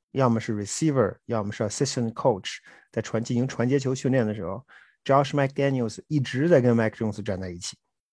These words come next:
从头到尾没有一刻分开，从头站到尾，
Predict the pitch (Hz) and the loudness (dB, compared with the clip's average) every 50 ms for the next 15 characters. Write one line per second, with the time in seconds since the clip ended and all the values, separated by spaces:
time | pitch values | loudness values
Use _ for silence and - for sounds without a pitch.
0 | _ _ - - - 135 143 190 214 208 - 131 135 147 147 - 151 120 101 90 | _ _ -16 0 2 2 4 4 4 6 6 4 4 4 4 6 6 6 4 2
1 | 82 80 87 101 123 156 139 117 107 107 127 208 208 - - 214 123 90 - _ | -2 -6 -6 -2 -2 0 0 -2 -2 -2 -2 -2 -2 2 4 4 2 2 -2 _
2 | _ _ _ _ - - 113 101 - 107 98 - _ _ _ _ - - - 127 | _ _ _ _ -10 -8 -8 -6 -6 -6 -8 -8 _ _ _ _ -20 -10 -8 -4
3 | 135 202 220 165 135 127 139 139 139 151 123 113 104 92 64 62 | -2 -2 0 2 2 2 2 2 2 4 4 4 2 0 -2 -6